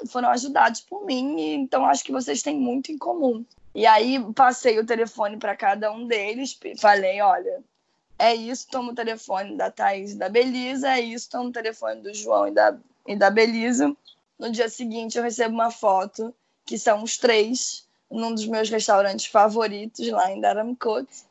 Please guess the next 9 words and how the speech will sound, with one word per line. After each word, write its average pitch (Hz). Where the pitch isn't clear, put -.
E 262
aí 233
era 233
foto 226
dos 233
três 220
com 233
a 226
legenda, 220